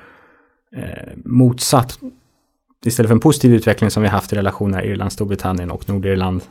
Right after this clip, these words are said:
under de gångna drygt tjugo, tjugofem åren, får en negativ utveckling istället igen. Eh, det vore ju naturligtvis väldigt, eh, tråkigt. Och sen får vi se också om, om Skottland återigen då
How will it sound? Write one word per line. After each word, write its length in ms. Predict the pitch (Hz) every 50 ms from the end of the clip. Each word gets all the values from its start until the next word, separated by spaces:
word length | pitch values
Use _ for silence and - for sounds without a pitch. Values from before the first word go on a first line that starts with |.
| _ _ _ _ -
under 140 | 95 92
de 80 | 95 95
gångna 380 | 92 92 90 87 90 90 90 92 - _ _ _ _ _ _ _ _ _ _ _ _ _ -
drygt 200 | 110 101 95 -
tjugo, 260 | - 107 101 95 98
tjugofem 340 | - 101 - 110 101 98 104
åren, 280 | 101 101 95 92 92 - - - - - _ _ _ _
får 160 | - - 110
en 80 | 104 107
negativ 440 | 117 117 110 113 95 - - 101 92
utveckling 460 | 92 92 - - 85 - - - 95
istället 420 | - - - 85 78 80 - -
igen. 220 | - - - - - - _ _ _ _ _ 175
Eh, 60 | 107
det 160 | 104 101 110
vore 180 | 101 107 104 101
ju 60 | 104
naturligtvis 560 | 113 110 - - - - - - - - -
väldigt, 300 | - 50 - - - - - _ -
eh, 220 | - 110 104 - 113 - - _ _ _ -
tråkigt. 400 | - - - - - - - - _ _ - - - - - _ _
Och 120 | - 127 123
sen 180 | - 120 113
får 120 | 110 - 113
vi 80 | 113
se 200 | 110 - 113 107
också 240 | 101 95 - - 98
om, 200 | 92 90 87 - -
om 140 | 107 101 95
Skottland 480 | - - - 101 - - - 98 95
återigen 460 | 98 98 - - - 107 98 92 92
då 220 | 92 95 95 92